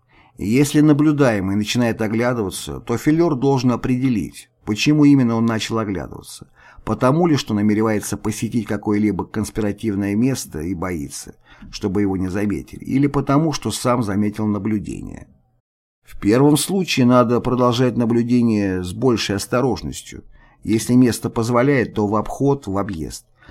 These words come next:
Если же есть основания предполагать, что наблюдаемый может заметить даже осторожное наблюдение, то лучше прекратить таковое.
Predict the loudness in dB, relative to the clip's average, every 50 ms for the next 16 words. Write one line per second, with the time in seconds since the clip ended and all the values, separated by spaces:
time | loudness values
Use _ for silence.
0 | -20 -20 -18 -12 -6 -2 2 4 4 4 4 2 0 0 2 4 4 4 4 4
1 | 2 -2 -2 0 0 2 2 2 2 2 2 2 0 0 -2 -6 -6 -4 -4 -2
2 | -2 -2 -2 -4 -6 -8 -8 -10 -8 -4 -2 -2 -2 0 0 0 0 0 2 0
3 | 0 0 0 0 0 0 0 0 0 -2 -4 -4 -4 -4 -2 -2 -2 -2 -2 -4
4 | -6 -6 -6 -4 -4 -6 -6 -8 -8 -8 -8 -6 -6 -4 0 0 0 0 0 -2
5 | -2 -4 -4 -4 -6 -6 -8 -8 -8 -10 -10 -10 -10 -12 -14 -16 _ _ -20 -20
6 | _ _ _ -2 0 0 0 0 0 -2 -4 -4 -6 -6 -4 -4 -4 -2 -2 -4
7 | -6 -4 -6 -6 -4 -4 -4 -4 -4 -6 -8 -10 -12 -16 -18